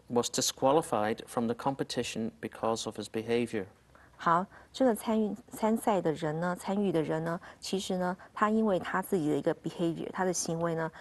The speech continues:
Speaker 2: 啊，被取消资格了。我们看到这边disqualified是取消资格的意思。好，那我们来看一下我们的课文大意的部分，我们看看是怎么样去展现出你自己的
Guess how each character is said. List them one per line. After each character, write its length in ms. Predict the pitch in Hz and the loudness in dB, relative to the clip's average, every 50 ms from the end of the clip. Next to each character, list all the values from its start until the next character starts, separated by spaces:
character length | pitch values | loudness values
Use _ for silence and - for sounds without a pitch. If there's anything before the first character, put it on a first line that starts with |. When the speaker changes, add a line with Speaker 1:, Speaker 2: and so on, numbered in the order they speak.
| - - _ _ _ _ - _ | -20 -20 _ _ _ _ -16 _
Speaker 2:
啊， 180 | - 170 170 170 | 0 0 0 2
被 180 | - - 202 | 2 2 2
取 200 | 180 - - 143 | 2 0 -4 -4
消 180 | - - 160 160 | -2 0 0 0
资 220 | 160 - - 165 | 0 -2 -2 -2
格 160 | - - 123 | 0 0 0
了。 100 | 127 - | 0 0
我 60 | 87 - | -2 -4
们 80 | - | -4
看 160 | - - 214 | -2 -2 0
到 120 | 208 202 185 | 0 0 0
这 120 | 180 190 | -2 -2
边 160 | 175 180 170 | -2 -2 -2
disqualified 960 | 165 - 156 156 - - - - 170 170 170 180 170 - - - - - - - - - - - - - | -2 -2 -2 -2 -4 -8 -6 -2 -2 0 0 -2 -4 -4 -4 -4 -4 -4 -6 -10 -16 -16 -18 -18 -20 -18
是 220 | - - - 170 165 | -6 -2 -2 0 0
取 180 | - - - | -2 -4 -6
消 160 | - - 180 175 | -4 -2 -2 -2
资 160 | 180 - 196 | -2 0 0
格 100 | 180 175 | 0 0
的 120 | - - | -2 -4
意 180 | - 175 170 147 | -4 -4 -4 -4
思。 260 | - - - 156 - - - - - - - - - - - - - _ - | -4 -6 -8 -8 -8 -8 -10 -18 -20 -20 -20 -20 -20 -20 -20 -20 -20 _ -2
好， 260 | - 170 170 190 208 - - - - - | 0 2 2 0 -2 -6 -14 -20 -4 0
那 300 | 269 277 262 240 226 214 - - - | 2 4 4 2 0 -2 -6 -8 -4
我 80 | - | -2
们 100 | 180 175 | 0 0
来 100 | 175 175 | 0 -2
看 240 | 190 - - 294 277 | -2 -2 0 2 2
一 140 | 233 208 208 | 2 2 2
下 160 | 208 - 214 | 0 0 0
我 60 | 190 | 0
们 100 | 170 170 | 0 -2
的 80 | 170 165 | -2 -4
课 220 | 165 - - 262 | -2 0 2 2
文 180 | 208 170 165 170 | 2 2 0 -2
大 180 | 175 202 175 160 | -2 -2 -2 -2
意 140 | 175 175 | -2 -2
的 100 | 156 160 | -2 -2
部 220 | 147 - - 165 147 | -2 -2 -2 -2 -2
分， 260 | 156 - 175 143 - - - - - | -2 -2 -4 -4 -4 -6 -12 -8 -4
我 80 | 175 170 | -2 -2
们 100 | 170 190 | -2 -2
看 160 | 214 226 214 | -4 -4 -2
看 260 | 208 220 208 185 170 | -2 -2 -2 -2 -2
是 200 | - - 220 185 | 0 0 0 0
怎 180 | - - 160 - | 0 -2 -4 -2
么 60 | 160 | -2
样 120 | 180 175 | -4 -4
去 260 | 190 - - 185 143 - | -4 -2 -2 -2 -2 -2
展 260 | - - - 156 156 | -4 -2 -2 -2 0
现 180 | - 208 190 180 | 0 -2 -2 -2
出 200 | - - 180 180 | -4 -4 -4 -4
你 120 | 170 - | -4 -6
自 160 | - - 180 | -4 -4 -2
己 180 | 156 127 - - | -2 -2 -4 -6
的 140 | - - | -6 -8